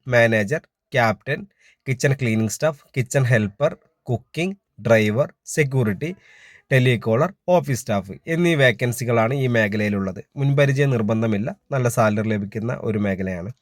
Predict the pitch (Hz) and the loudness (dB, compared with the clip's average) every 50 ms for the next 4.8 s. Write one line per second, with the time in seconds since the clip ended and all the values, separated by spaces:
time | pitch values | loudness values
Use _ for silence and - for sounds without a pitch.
0 | _ _ _ _ - 139 135 131 131 127 - 139 127 117 113 - - 123 117 - | _ _ _ _ 0 2 2 4 2 2 0 0 0 0 -2 -2 -4 -8 -6 -6
1 | 120 113 123 131 135 - 117 98 98 95 104 95 98 92 87 87 98 135 - _ | -4 -4 -2 -4 -2 -2 -2 -2 -2 -2 -4 -4 -4 -6 -8 -10 -12 -14 -16 _
2 | _ - - - - - _ - 202 202 220 226 220 208 196 196 175 208 196 185 | _ -20 -20 -20 -20 -18 _ 0 2 4 6 6 6 6 6 4 2 2 2 4
3 | 165 139 143 165 165 143 151 165 147 135 127 120 135 139 135 - 147 147 151 156 | 2 2 2 0 -2 -2 -2 0 0 0 0 0 -2 -2 0 0 0 0 2 0
4 | 160 160 143 139 160 160 139 127 113 107 110 107 101 92 90 120 | 0 -2 -2 -2 -2 0 0 2 2 2 2 0 0 0 -2 -4